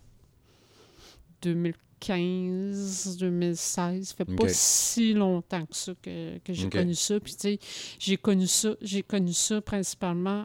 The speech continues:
Speaker 1: à cause de In This Moment que j'avais commencé à écouter.
Speaker 2: À cause de ça, justement, ouais.
Speaker 1: Ouais.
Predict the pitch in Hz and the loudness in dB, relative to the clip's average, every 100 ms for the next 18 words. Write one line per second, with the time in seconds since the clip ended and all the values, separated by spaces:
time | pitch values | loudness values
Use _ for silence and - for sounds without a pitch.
0 | - 190 196 185 180 175 175 170 - 180 | -6 -6 -2 -2 -2 0 2 0 0 0
1 | 175 180 180 - 185 175 180 180 180 170 | 2 2 0 2 2 2 2 0 0 -2
2 | 185 170 175 170 170 165 185 175 - - | -2 -4 -4 -2 -4 -4 -4 -6 -8 -10
3 | - 185 175 - 92 87 85 - 85 80 | -6 -4 -2 -2 -2 0 -2 -2 -2 -4
4 | - 82 85 82 180 180 | -8 -8 -6 -4 0 0